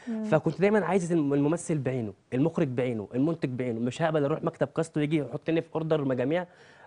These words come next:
Speaker 2: انا مش، مش هتعرف فيه.
Speaker 1: تمام.
Speaker 2: يعني مش هينفع مثلا اقول للمشاهد في وسط السبعمية عسكري دول على فكره انا وسطهم، يعني انت
Speaker 1: مم.
Speaker 2: فاهمه؟
Speaker 1: صح.
Speaker 2: لا، لازم ولو يكن مثلا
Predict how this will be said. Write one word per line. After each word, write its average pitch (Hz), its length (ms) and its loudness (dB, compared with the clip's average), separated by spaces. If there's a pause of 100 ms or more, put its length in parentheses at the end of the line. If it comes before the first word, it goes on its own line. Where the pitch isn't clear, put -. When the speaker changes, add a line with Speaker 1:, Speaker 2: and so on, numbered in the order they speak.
Speaker 2:
انا 156 140 4
مش، 143 180 0
مش 135 140 -4
هتعرف 139 320 0
فيه. - 180 -12 (560)
Speaker 1:
تمام. 202 320 -4
Speaker 2:
يعني 131 220 4
مش 139 180 0
هينفع 175 180 0
مثلا 170 300 -2
اقول 160 180 0
للمشاهد 165 520 0
في - 120 -6
وسط 165 120 -4
السبعمية 151 400 0
عسكري 165 360 2
دول 175 200 4
على 143 140 4
فكره 165 220 -2
انا 143 80 2
وسطهم، 120 480 -4
يعني - 180 -18 (180)
انت 226 160 -4
Speaker 1:
مم. 220 80 -2
Speaker 2:
فاهمه؟ 170 240 0 (260)
Speaker 1:
صح. 208 200 -2
Speaker 2:
لا، 135 220 4
لازم 160 380 4
ولو 139 320 6
يكن 170 260 4
مثلا 175 240 2